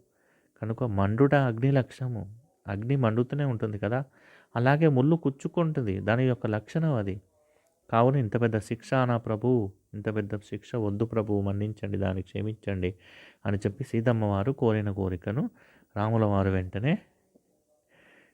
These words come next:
తీరుస్తున్నారన్నమాట. మహాత్ముల కోపం తాటాకు మంట కదా, అప్పుడే మనకి సామెతలన్నీ పుట్టాయి. చప్పున చల్లార రామయ్య కోపాన్ని నొచ్చుకుని,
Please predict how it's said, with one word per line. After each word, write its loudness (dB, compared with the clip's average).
తీరుస్తున్నారన్నమాట. 0
మహాత్ముల 0
కోపం -2
తాటాకు 0
మంట 0
కదా, 2
అప్పుడే -2
మనకి -2
సామెతలన్నీ -2
పుట్టాయి. -8
చప్పున -2
చల్లార 4
రామయ్య 2
కోపాన్ని -2
నొచ్చుకుని, -4